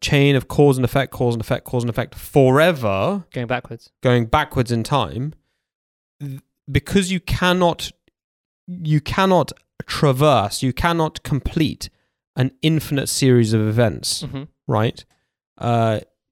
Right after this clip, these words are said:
Speaker 1: you would never be able to get from the beginning
Speaker 2: Mm-hmm.
Speaker 1: of that chain of cause and effect, because there would be no beginning of that chain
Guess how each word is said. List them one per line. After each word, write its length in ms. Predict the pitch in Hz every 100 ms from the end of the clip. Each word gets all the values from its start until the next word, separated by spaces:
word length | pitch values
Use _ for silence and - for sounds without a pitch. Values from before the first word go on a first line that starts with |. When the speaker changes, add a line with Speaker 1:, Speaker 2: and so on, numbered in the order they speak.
| _ _
Speaker 1:
you 200 | 131 131
would 140 | 135
never 280 | 143 151 151
be 160 | 143 139
able 140 | 127 123
to 120 | 127
get 360 | 120 143 107 -
from 240 | - 120
the 280 | 113 117 117 117 117
beginning 800 | 123 123 151 143 98 80 147 170 - _ -
Speaker 2:
Mm-hmm. 180 | 135 127 135
Speaker 1:
of 100 | 120
that 160 | 120
chain 240 | 107 131 113
of 80 | 104
cause 240 | 127 107
and 80 | 110
effect, 240 | 117 101 _ -
because 240 | - 120
there 120 | 117
would 160 | 117 117
be 160 | 127
no 160 | 117 101
beginning 380 | 101 - 98 101
of 80 | 95
that 160 | 85
chain 180 | - 107